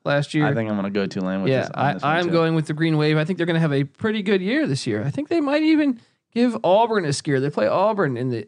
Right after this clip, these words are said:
Speaker 1: in week two or three. Watch the Green Wave. Give, give 'em a little bit of a matchup.
Speaker 2: All right. All right.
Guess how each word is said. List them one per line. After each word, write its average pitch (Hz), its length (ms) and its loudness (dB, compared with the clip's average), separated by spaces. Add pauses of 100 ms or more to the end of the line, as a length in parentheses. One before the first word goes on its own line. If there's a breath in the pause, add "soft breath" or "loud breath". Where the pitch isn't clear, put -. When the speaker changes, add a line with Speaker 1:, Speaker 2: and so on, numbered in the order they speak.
Speaker 1:
in 143 300 -4
week 175 180 -2
two 180 140 2
or 147 80 2
three. 139 400 -2 (1000)
Watch 214 280 -2
the 247 80 -6
Green 247 220 -2
Wave. 226 260 2
Give, 180 280 -2
give 190 140 -2
'em 190 80 0
a 185 60 2
little 185 160 2
bit 180 120 2
of 160 80 0
a 160 60 0
matchup. 147 440 -2 (360)
Speaker 2:
All 104 100 0
right. 170 220 2 (260)
All 185 100 0
right. 247 220 2